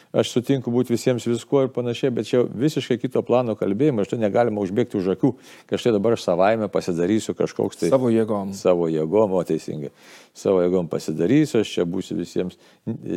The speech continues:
Speaker 1: ten kažko, tik, tik patarnausiu.
Speaker 2: Gali būt, bet kiek ilgai?
Speaker 1: Taip.
Speaker 2: Iš tie šventas aš užsigaus ir tada sakysi, kad, nu,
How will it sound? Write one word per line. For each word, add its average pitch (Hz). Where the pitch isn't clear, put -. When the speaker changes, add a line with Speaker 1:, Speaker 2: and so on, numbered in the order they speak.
Speaker 1:
ten 87
kažko, 90
tik, 87
tik -
patarnausiu. 104
Speaker 2:
Gali 170
būt, 135
bet 135
kiek 120
ilgai? 135
Speaker 1:
Taip. 120
Speaker 2:
Iš 120
tie 131
šventas 139
aš -
užsigaus 131
ir 143
tada 127
sakysi, 131
kad, 117
nu, 123